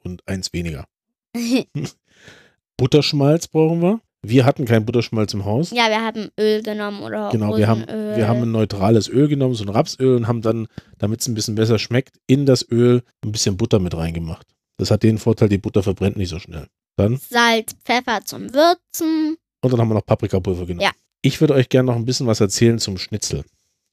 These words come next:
Speaker 1: Was überhaupt ein Schnitzel ist. Also ein Schnitzel ist ein ganz dünn geklopftes, äh, Stück Fleisch. Und ein Schnitzel kann auch unpaniert sein. Die Panade, das ist eine Umhüllung des Schnitzels. Also die Umhüllung macht's ein bisschen knuspriger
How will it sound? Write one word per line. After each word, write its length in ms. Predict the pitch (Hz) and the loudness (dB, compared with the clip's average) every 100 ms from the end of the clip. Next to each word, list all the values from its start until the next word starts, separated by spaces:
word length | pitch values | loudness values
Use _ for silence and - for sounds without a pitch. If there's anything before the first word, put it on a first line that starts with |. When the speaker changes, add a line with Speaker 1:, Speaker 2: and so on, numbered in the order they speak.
| _ | _
Speaker 1:
Was 180 | 92 - | -2 0
überhaupt 320 | 110 104 - | 0 -2 -4
ein 60 | 98 | -6
Schnitzel 360 | - - 95 | -6 -4 -2
ist. 220 | 90 104 - _ | -2 -4 -8 _
Also 360 | - 104 104 101 - 110 | -2 0 2 -2 -8 -10
ein 60 | |
Schnitzel 500 | - - 143 - 151 | -8 -2 -2 4 4
ist 220 | 127 - | 4 0
ein 300 | 110 113 113 - | -2 -2 -4 -2
ganz 340 | 110 151 - | -2 -2 -4
dünn 180 | - 139 | -2 0
geklopftes, 880 | 139 - 123 117 - 113 113 - - | -2 0 0 0 0 0 0 -6 -2
äh, 300 | 107 104 98 | 0 0 0
Stück 260 | - 101 - | -4 -10 -6
Fleisch. 500 | - 87 143 - - _ _ | -2 2 2 0 -10 _ _
Und 240 | 117 120 123 | 0 0 0
ein 40 | |
Schnitzel 320 | - 147 - 139 | -2 -2 -2 0
kann 160 | 135 | 0
auch 100 | 127 | 0
unpaniert 460 | 143 165 98 85 85 | -2 -2 -2 -4 -8
sein. 200 | - 87 _ | -12 -14 _
Die 80 | 107 | -8
Panade, 760 | - 110 98 87 90 127 185 226 _ _ - | -4 -2 0 0 2 4 4 2 _ _ -10
das 100 | 101 | -8
ist 120 | 90 | -2
eine 200 | 104 104 | -2 -2
Umhüllung 720 | - 98 92 - 123 131 87 87 _ - | -4 -4 -4 2 6 6 2 -8 _ -6
des 140 | 90 | -6
Schnitzels. 640 | - 87 - 78 - - - _ _ | -4 -8 -6 -8 -10 -14 -18 _ _
Also 220 | 95 92 90 | -6 -4 -6
die 160 | 90 | -6
Umhüllung 500 | 92 92 98 110 98 - _ _ _ | -6 -2 0 0 -2 -10 _ _ _
macht's 280 | 104 92 101 | -2 0 -2
ein 80 | |
bisschen 240 | 95 - 87 | -2 -4 -4
knuspriger 640 | - - - 156 170 190 | -4 -2 2 4 4 2